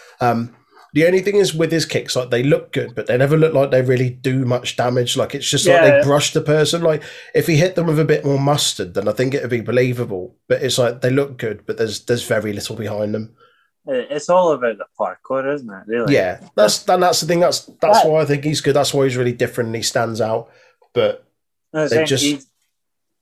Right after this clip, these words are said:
Speaker 2: he's very good in the pre-show match where
Speaker 1: Hmm.
Speaker 2: Ricochet and Ali. Like, just forget Elias is there. Just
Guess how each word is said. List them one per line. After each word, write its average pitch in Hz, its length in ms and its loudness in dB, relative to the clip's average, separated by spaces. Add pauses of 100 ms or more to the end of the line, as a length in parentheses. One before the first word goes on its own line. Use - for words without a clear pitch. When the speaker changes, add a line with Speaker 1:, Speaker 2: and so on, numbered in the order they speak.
(320)
Speaker 2:
he's 143 480 -2
very 185 280 4
good 135 200 0
in 123 100 -4
the 110 280 0
pre-show 135 420 -2
match 101 300 -6 (100)
where 107 380 2 (580)
Speaker 1:
Hmm. 104 260 -4 (600)
Speaker 2:
Ricochet 127 580 -2
and 113 120 0
Ali. 107 460 0 (600)
Like, 117 180 2
just 131 200 -8 (160)
forget 135 340 2
Elias 127 420 0
is 113 100 -16
there. 104 280 -2
Just - 260 -12